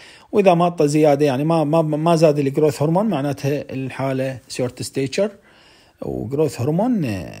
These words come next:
ديفيشنسي. هاي كلها شارحة لكم أنا بالدايجنوسيس، بال-،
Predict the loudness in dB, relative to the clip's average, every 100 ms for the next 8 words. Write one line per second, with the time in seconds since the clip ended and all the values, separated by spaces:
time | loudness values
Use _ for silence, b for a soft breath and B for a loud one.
0 | -16 -16 -12 -10 -8 -10 -10 -14 -16 -20
1 | b b b b b b _ _ _ _
2 | _ _ _ _ _ _ _ _ _ _
3 | _ _ _ _ _ _ _ _ _ _
4 | _ _ _ _ _ _ -20 -20 _ _
5 | _ _ _ _ -20 -20 -14 -2 0 0
6 | 0 0 2 2 2 -2 -4 -4 -4 -2
7 | 0 0 2 4 4 0 -2 -4 -2 -2
8 | 0 0 -2 -2 -4